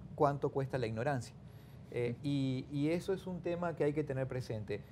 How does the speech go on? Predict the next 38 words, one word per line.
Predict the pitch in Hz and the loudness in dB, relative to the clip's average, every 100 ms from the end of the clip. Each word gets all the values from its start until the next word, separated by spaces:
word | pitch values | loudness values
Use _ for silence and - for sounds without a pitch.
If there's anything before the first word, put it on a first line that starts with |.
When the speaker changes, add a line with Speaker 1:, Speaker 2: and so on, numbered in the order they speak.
| 147 - | -12 -2
Speaker 1:
Los | 139 | 0
padres | 151 180 208 | 6 6 8
de | 190 | 6
familia | 185 160 185 185 147 156 - - - - | 4 -2 -2 0 2 0 -2 -14 -14 0
que | 151 | 2
hacen | 165 170 | 2 2
el | 151 | 2
esfuerzo | 147 156 165 175 165 170 156 | 0 4 6 6 4 2 2
por | 143 131 | 0 0
invertir | 131 123 123 156 156 | 2 0 0 2 2
en | 147 | 0
sus | 131 - | -4 -4
hijos | 156 151 131 | -4 -4 -6
y | 131 | -6
en | |
educación, | 117 110 113 113 165 196 190 - - - | -4 -4 -4 -2 0 0 -4 -14 -14 -6
piensen | 165 175 175 175 | 2 4 2 -4
que | 160 | -4
es | 160 | -2
la | 151 | 0
mejor | 139 131 - 190 214 - - - | -2 -2 2 4 4 -2 -14 -6
inversión | 135 123 - 156 165 156 | -2 -2 0 0 0 -2
que | 123 | -6
pueden | 131 139 135 | 0 0 0
estar | 127 127 | -2 -2
haciendo, | 123 - 104 95 - - - - - - | -2 -2 -4 -6 -10 -14 -16 -16 -16 -16
sin | - 151 156 | -8 -4 2
lugar | 151 151 | 4 6
a | 139 | 6
dudas. | 120 104 101 - - - | 4 2 -4 -10 -16 -8
Y | 139 | -6
sobre | 127 135 135 | 2 4 6
todo | 170 185 185 | 8 8 8
de | 135 | 6
cara | 160 170 202 202 - - - - | 6 4 2 -2 -14 -16 -16 -2
a | 123 | 4
una | 143 175 160 | 6 6 2
sociedad | - 123 123 113 147 202 | 0 -4 0 6 8 6